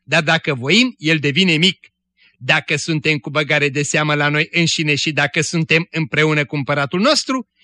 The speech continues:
el, diavolul, se teme. El a fost făcut pentru călcarea picioarelor noastre, dacă voim.” Iubiți ascultători,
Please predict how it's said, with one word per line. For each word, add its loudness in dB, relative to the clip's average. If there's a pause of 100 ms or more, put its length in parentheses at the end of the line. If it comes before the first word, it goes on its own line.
(120)
el, 2
diavolul, 0
se 0
teme. 2 (340)
El 0
a -2
fost -4
făcut -4
pentru -2
călcarea 0
picioarelor 0
noastre, 0 (140)
dacă 0 (120)
voim.” 0 (1400)
Iubiți 0
ascultători, -2